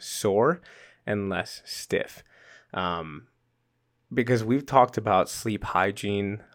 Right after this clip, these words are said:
a lot, you know, uh, while I'm recording this, the lights are a bit dimmer. Um, I have on my blue light glasses. I took my magnesium. I'm doing all the things that, like, are going to help with my sleep.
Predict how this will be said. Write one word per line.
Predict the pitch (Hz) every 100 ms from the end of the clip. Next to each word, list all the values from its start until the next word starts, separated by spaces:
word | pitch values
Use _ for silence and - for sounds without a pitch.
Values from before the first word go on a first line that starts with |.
| -
a | 101
lot, | 90 85 104 175 - -
you | 104
know, | 92 85 95
uh, | - 90 80 92 135 _
while | 120 113 110
I'm | 104
recording | 104 - 95 101
this, | 113 156 - - -
the | 104 98 92 92 92
lights | 107 101 95 -
are | 95 95
a | 101
bit | 104 104 -
dimmer. | - 92 104 156 - - - - -
Um, | 104 95 92 90
I |
have | 92 101 98
on | 95 95 95 90
my | 101 101 92 92 90 90 90 -
blue | 101
light | 90 73 -
glasses. | 107 117 117 - 110 107 107 - - _
I | 90 90 87
took | - 101 90
my | 95 87 85 80 82
magnesium. | 90 90 101 131 131 - 117 113 110 113 _ - _
I'm | 110
doing | 139 147
all | 113
the | 113 113
things | 104 98 98
that, | 80
like, | 90 87 - - -
are | 117
going | 117 110 110
to |
help | 101 117 -
with | 98 95
my | 95 87
sleep. | 82 - - 95 -